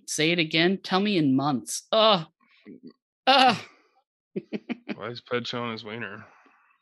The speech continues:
Speaker 1: <laughs> Huh.
Speaker 2: <laughs>
Speaker 1: That, it's funny 'cause I was not looking at the screen at all. And then Adam just has a, a wiener up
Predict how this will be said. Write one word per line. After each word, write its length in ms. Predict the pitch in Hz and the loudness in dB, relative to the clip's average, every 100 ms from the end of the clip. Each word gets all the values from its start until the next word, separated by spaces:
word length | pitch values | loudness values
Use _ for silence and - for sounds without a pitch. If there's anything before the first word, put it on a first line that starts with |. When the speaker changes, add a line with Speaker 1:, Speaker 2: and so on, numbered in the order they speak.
| _ _ _ _ _ _ _ - | _ _ _ _ _ _ _ -2
Speaker 1:
<laughs> 480 | 277 - 247 - 240 - _ _ - - _ _ _ - | 0 6 6 8 6 6 _ _ -20 -20 _ _ _ 0
Huh. 280 | 185 143 123 - 127 _ | 4 4 2 -8 -18 _
Speaker 2:
<laughs> 100 | 135 131 _ _ _ _ _ - - - - - - 151 - - _ - 160 | -6 -6 _ _ _ _ _ -20 -20 -16 -10 -8 -2 -4 -4 -20 _ -10 -4
Speaker 1:
That, 200 | 160 156 - 160 165 - 185 - | -2 -2 -4 -8 -8 -8 -8 -6
it's 240 | 233 156 - | -4 -2 -2
funny 320 | 175 180 180 | 2 4 2
'cause 200 | 175 160 | 2 2
I 320 | 151 143 147 - _ | 4 4 2 -4 _
was 300 | 151 143 131 | -4 -2 0
not 260 | 139 143 - | 2 2 2
looking 460 | 139 139 131 127 165 | -2 -2 -2 -2 -4
at 240 | 139 131 - | -2 -2 -4
the 100 | 123 | -8
screen 500 | - 135 123 117 123 - | -6 -4 -4 -4 -6 -2
at 200 | 131 127 | 2 2
all. 320 | 127 208 101 117 233 - 233 - 220 - - | 2 0 -2 -2 -4 -4 -12 -8 -10 -6 -4
And 160 | 131 - | -2 2
then 220 | 180 151 | 4 4
Adam 400 | 160 - 147 151 | 2 0 0 -2
just 240 | 147 - | -4 -4
has 260 | 143 151 147 | -2 -2 -2
a, 200 | 135 131 - - - _ _ | -4 -6 -10 -20 -20 _ _
a 100 | - | -8
wiener 420 | 123 156 196 135 107 | -2 0 0 0 -2
up 140 | 101 | -6